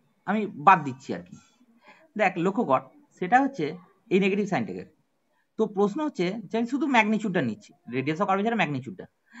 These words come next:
তাহলে কি পেলাম? A to the power four Y square plus B to the power four X square whole to the power তিনের দুই by A to the power four B to the power four। এবার তোকে যদি বলে তুমি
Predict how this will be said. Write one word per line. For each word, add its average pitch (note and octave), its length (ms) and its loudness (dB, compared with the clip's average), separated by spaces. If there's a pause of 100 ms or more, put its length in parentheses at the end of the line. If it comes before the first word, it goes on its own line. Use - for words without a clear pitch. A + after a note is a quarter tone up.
(240)
তাহলে F#3+ 160 2 (120)
কি B3+ 80 2 (120)
পেলাম? C#3+ 220 4 (580)
A D#3 100 4
to G3+ 100 -2
the F#3+ 100 -2
power A3 180 4
four A#3 140 2 (200)
Y F#3 120 4
square A#3 260 -2
plus F#3 160 2 (100)
B - 20 -16 (100)
to F3 100 -6
the F3 100 -4
power G3 140 -2
four G3+ 200 -4
X F3 40 -12 (140)
square G3 180 -4
whole F#3 140 -2
to F#3+ 80 -8
the F#3 60 -8
power G3 140 -6
তিনের F#3+ 220 -8
দুই G#3+ 140 -6
by G3+ 80 -2 (160)
A - 80 -2
to F3 100 -4
the E3 80 -8
power F3+ 140 -4
four F3+ 120 -4
B - 100 -6
to B2 60 -14
the A#2 60 -4
power G2+ 100 -6
four। F#2 100 -14 (100)
এবার G#3+ 200 6
তোকে B3+ 180 0
যদি C#4 180 -2
বলে C4+ 140 6 (600)
তুমি A#3+ 160 2